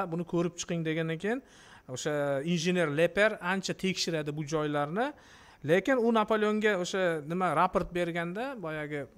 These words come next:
Leper aytadiki, e, hozir, e, nima deydi, "Janob general, bu yerdan iloji yo'q ekan qazishni. E, birinchidan, e, Qizil dengiz, e,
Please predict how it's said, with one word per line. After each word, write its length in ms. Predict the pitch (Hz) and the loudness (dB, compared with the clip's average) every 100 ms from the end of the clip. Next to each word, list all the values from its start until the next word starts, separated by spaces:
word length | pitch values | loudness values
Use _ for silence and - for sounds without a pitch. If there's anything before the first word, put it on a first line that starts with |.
| 131 127 127 123 120 | -20 -18 -14 -12 -4
Leper 320 | 151 160 190 | -4 0 -2
aytadiki, 720 | 175 170 170 170 165 220 254 269 - _ _ _ - | 0 0 0 -2 -2 -4 -6 -6 -16 _ _ _ -10
e, 40 | 131 135 | -6 -2
hozir, 300 | 151 151 170 | -2 0 -2
e, 300 | 156 147 147 | -4 -4 -4
nima 160 | 147 156 | -4 -4
deydi, 460 | 135 120 131 131 120 117 | -4 -6 -6 -6 -8 -4
"Janob 300 | 156 175 151 | 0 0 0
general, 600 | 165 175 190 240 262 165 | 0 4 4 4 2 0
bu 60 | 170 | 4
yerdan 500 | 180 170 202 214 170 | 4 4 0 -2 -4
iloji 380 | 170 175 170 175 | -4 -2 -2 -2
yo'q 320 | 170 180 160 | 2 2 2
ekan 480 | 131 127 113 104 101 - | -2 -6 -8 -10 -14 -6
qazishni. 500 | 135 127 117 - 98 87 _ _ _ _ _ 107 | -4 -4 -8 -12 -16 -18 _ _ _ _ _ -14
E, 20 | 104 | -6
birinchidan, 540 | 135 196 180 180 233 269 - - _ _ - | -2 0 0 4 4 4 -2 -18 _ _ -12
e, 40 | 135 131 131 131 | -8 -6 -6 -6
Qizil 360 | - 160 214 170 | -6 0 0 2
dengiz, 720 | 180 190 190 175 - - - | 0 0 -2 -4 -6 -10 -10
e, 280 | 151 139 139 | -10 -8 -10